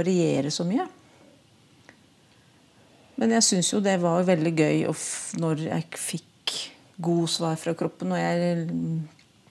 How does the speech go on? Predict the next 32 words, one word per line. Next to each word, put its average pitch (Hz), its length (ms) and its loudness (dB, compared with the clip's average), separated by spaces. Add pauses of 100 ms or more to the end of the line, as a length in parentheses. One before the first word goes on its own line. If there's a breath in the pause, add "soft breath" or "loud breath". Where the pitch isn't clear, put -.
(380)
trente 185 360 0
mye 170 200 0
og 170 80 -2
fulgte 160 360 -4
treningsprogrammet, 160 680 -4
og 170 60 -4
jeg 165 80 -4
var 170 140 0
med 156 180 -4
og 160 60 -6
løp, 170 280 -2
og 175 120 -6
til 160 120 -4
og 165 100 -2
med 160 100 -4
løp - 160 -10
flere 156 280 -6
maraton. 196 600 -2 (1120 loud breath)
Og - 80 -4
jeg 185 100 -2
synes, 170 220 -2 (420)
men 196 160 2
jeg 208 80 0
har 196 160 0
liksom 185 400 0
alltid 160 320 0
slitt - 440 0
med 175 120 0
disse 170 240 0
beina, 147 400 2
hvorfor 156 720 0 (680 loud breath)
de, 170 300 -4